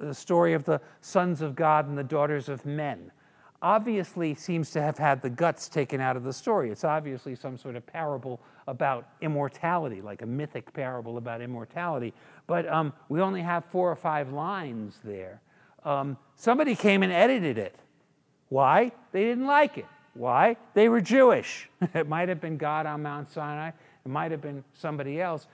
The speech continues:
But there's a strong Jewish tendency to limit, um, myths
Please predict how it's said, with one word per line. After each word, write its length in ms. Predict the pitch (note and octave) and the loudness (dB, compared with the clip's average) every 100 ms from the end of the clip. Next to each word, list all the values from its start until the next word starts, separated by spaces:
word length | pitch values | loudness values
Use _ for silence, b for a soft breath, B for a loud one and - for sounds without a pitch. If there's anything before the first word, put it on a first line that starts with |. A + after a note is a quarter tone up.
| b | b
But 120 | b D#3 | b -2
there's 220 | F3+ D#3 | 0 0
a 60 | |
strong 640 | C#3+ - C#4 D4 D#4 C4 D3+ | -6 2 6 8 8 4 0
Jewish 400 | G3 A#3+ A#3+ - | 0 2 2 0
tendency 640 | G#3+ A#3 A3+ F3 D3 C3+ b b - | 2 2 0 -2 -2 -2 b b 0
to 100 | D#3 | 2
limit, 460 | E3+ C4+ C4+ - - - _ _ _ _ _ _ _ | 4 4 2 -2 -10 -20 _ _ _ _ _ _ _
um, 440 | D3+ D3 C3 C3 B2 _ _ _ _ _ _ _ _ _ | -2 0 0 -4 -10 _ _ _ _ _ _ _ _ _
myths 640 | C#3 F3 G3 - - - | 0 2 0 -2 -18 -20